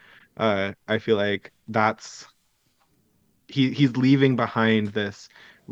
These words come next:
uh, wrathful, um, vengeful side of him and, uh, accepting the,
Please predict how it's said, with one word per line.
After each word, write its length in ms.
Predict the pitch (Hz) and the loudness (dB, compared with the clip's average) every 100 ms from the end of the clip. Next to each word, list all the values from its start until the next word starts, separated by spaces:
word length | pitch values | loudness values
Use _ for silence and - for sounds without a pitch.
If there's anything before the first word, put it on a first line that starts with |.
| 107 | -8
uh, 160 | 110 101 | -4 -4
wrathful, 1000 | 98 101 101 - - 101 95 95 92 107 - | -2 -2 -2 -6 -6 -4 -4 -6 -8 -12 -12
um, 480 | 98 101 104 101 - | -12 -10 -12 -14 -10
vengeful 560 | 107 104 - - 98 98 | -6 -6 -6 -8 -8 -6
side 300 | - 101 107 | -6 -2 -2
of 100 | 110 | -2
him 220 | 117 113 | -4 -4
and, 260 | 101 101 - | -6 -8 -10
uh, 260 | 101 104 113 _ _ _ _ _ _ _ _ - | -10 -10 -10 _ _ _ _ _ _ _ _ -8
accepting 920 | 117 - 123 117 - 113 101 101 107 _ _ _ _ - | -8 -4 -4 -2 0 2 0 -6 -10 _ _ _ _ -8
the, 480 | 110 107 110 113 | -4 -4 -4 -8